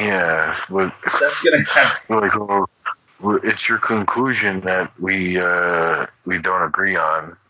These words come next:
Speaker 1: It's like, uh, uh, a, a planet shifting its orbit
Speaker 2: That
Speaker 1: should not happen.
Speaker 2: No, even,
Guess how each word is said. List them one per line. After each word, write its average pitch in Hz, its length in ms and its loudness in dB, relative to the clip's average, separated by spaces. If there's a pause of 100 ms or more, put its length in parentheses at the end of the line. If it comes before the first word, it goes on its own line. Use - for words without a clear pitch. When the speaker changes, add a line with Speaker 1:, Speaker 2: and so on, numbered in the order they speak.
(120)
Speaker 1:
It's - 140 -2
like, 85 260 0
uh, 87 640 2
uh, 87 320 0 (560)
a, 87 360 -4
a 87 60 0 (400)
planet 113 420 0
shifting 101 440 0
its 92 160 0
orbit 82 460 -2 (120)
Speaker 2:
That 147 260 6 (380)
Speaker 1:
should - 340 0 (180)
not 104 280 0
happen. - 380 0 (260)
Speaker 2:
No, 240 160 4
even, 254 240 4